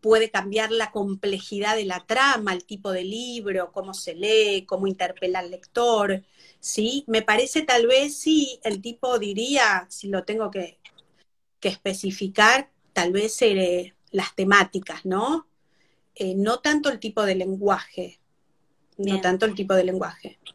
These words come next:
Speaker 2: ¿Cuáles son para vos los mayores referentes?
Speaker 1: Eh,
Speaker 2: de este mundo,
Speaker 1: del
Speaker 2: ¿no? De, de la literatura infantil.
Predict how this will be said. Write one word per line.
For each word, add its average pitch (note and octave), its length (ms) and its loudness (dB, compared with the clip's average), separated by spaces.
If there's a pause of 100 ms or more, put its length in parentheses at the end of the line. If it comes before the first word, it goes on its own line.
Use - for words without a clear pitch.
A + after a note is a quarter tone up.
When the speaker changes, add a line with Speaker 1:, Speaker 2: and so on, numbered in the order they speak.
(1000)
Speaker 2:
¿Cuáles G4 260 4
son F#4+ 120 6
para C#4 220 8
vos B3+ 160 6
los A#3 140 -2
mayores A#3 440 -4
referentes? G3+ 1080 -6 (2750)
Speaker 1:
Eh, F#3 440 0 (1800)
Speaker 2:
de F3 120 -6
este F3 240 -6
mundo, F#3 160 2 (100)
Speaker 1:
del E3 60 -6
Speaker 2:
¿no? F3+ 160 -4
De, F3 120 -4 (300)
de E3+ 160 -8
la E3+ 120 -2
literatura F3 480 -6
infantil. G3+ 760 -8